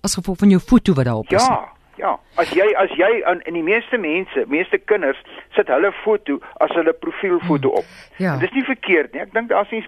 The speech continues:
Speaker 2: probleme mee nie. Maar gaan maak dan net seker dat net jou kind se vriende wat op sy adreslys van sy
Speaker 1: Hmm.
Speaker 2: foon is, daai profielfoto kan sien en nie vreemde mense wat nog nooit deel was van sy gespreksgroepie of wat ook al.
Speaker 1: Gaan dit nie dalk veiliger vir jou kind wees as jy,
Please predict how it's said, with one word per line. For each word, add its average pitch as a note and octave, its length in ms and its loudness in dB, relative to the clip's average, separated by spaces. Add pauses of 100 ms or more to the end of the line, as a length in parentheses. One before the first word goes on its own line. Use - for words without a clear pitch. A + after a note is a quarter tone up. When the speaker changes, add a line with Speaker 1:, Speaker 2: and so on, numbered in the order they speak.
Speaker 2:
probleme F#3 480 0
mee A2 180 -6
nie. F2+ 100 -16 (240)
Maar C3 100 0
gaan E3+ 180 0
maak D#3 280 0
dan A#3 120 0
net B3 180 -4
seker G3 360 -2
dat D3+ 200 -2
net A3 240 -4
jou A3 220 2
kind G3 180 -2 (100)
se F3+ 80 -4 (180)
vriende F#3 420 0 (240)
wat - 180 -2
op F#3+ 200 -2
sy F3+ 480 0
adreslys D3 840 -2
van D3 220 -6
sy D3+ 100 0
Speaker 1:
Hmm. D3 200 -4
Speaker 2:
foon G3+ 180 2
is, G#2 160 -12 (340)
daai B2+ 160 2
profielfoto C#3+ 720 -4
kan A#2+ 220 -4
sien G#2+ 260 -8 (200)
en B2+ 140 0
nie G3+ 160 2
vreemde F3 520 0
mense B2+ 480 -4 (160)
wat B2 140 -2
nog C#3 160 0
nooit B2+ 260 0
deel C3+ 220 2
was B2+ 260 -2
van B2+ 160 -8
sy B2 160 -2
gespreksgroepie - 880 -6
of F2 60 -8
wat - 180 -14
ook - 120 -18
al. - 80 -20 (200)
Speaker 1:
Gaan - 180 2
dit F4 100 2
nie G#4 100 4
dalk D#4 220 2
veiliger C4+ 440 2
vir A3 100 -6
jou F#3+ 120 2
kind B3 240 6
wees A3 220 0
as G3 120 -2
jy, G3 300 2